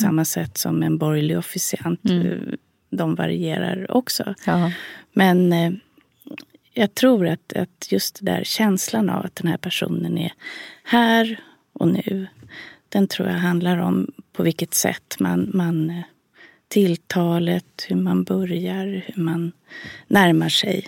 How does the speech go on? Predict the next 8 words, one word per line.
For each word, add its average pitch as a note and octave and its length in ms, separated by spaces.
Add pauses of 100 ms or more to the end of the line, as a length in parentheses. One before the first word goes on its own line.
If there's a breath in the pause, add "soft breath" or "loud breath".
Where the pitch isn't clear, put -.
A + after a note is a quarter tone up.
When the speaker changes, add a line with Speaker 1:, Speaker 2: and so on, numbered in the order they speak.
(120)
Speaker 2:
den F3 200
här D#3+ 140
stunden. - 580
Speaker 1:
Mm. E3 360 (560 soft breath)
Speaker 2:
Och G3+ 100
när G#3+ 380
man G3+ 280
har G3 360